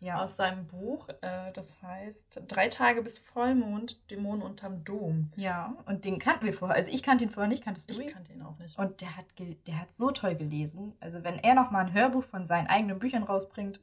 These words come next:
Speaker 1: oder allgemein Hörbücher rausbringt.
Speaker 2: Absolut hörenswert.
Speaker 1: Ja, also die ist, das, der
Speaker 2: Richtig
Speaker 1: liest
Speaker 2: gut.
Speaker 1: wirklich, wirklich gut. Das war eine schöne Entdeckung auch. Ja, und dann waren wir auch bei dem Nils Schustermann, ähm, zu dem wir eigentlich wollten. Da haben wir uns auch unser erstes Buch gekauft.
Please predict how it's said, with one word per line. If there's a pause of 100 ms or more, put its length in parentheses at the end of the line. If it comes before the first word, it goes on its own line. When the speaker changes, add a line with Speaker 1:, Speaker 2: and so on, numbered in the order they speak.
Speaker 1:
oder
allgemein
Hörbücher
rausbringt.
Speaker 2:
Absolut (360)
hörenswert. (100)
Speaker 1:
Ja,
also
die
ist, (640)
das,
der
Speaker 2:
Richtig (100)
Speaker 1:
liest
Speaker 2:
gut.
Speaker 1:
wirklich,
wirklich
gut. (240)
Das
war
eine
schöne
Entdeckung
auch. (1300)
Ja,
und
dann
waren
wir
auch
bei
dem
Nils
Schustermann, (800)
ähm,
zu
dem
wir
eigentlich
wollten.
Da
haben
wir
uns
auch
unser
erstes
Buch
gekauft.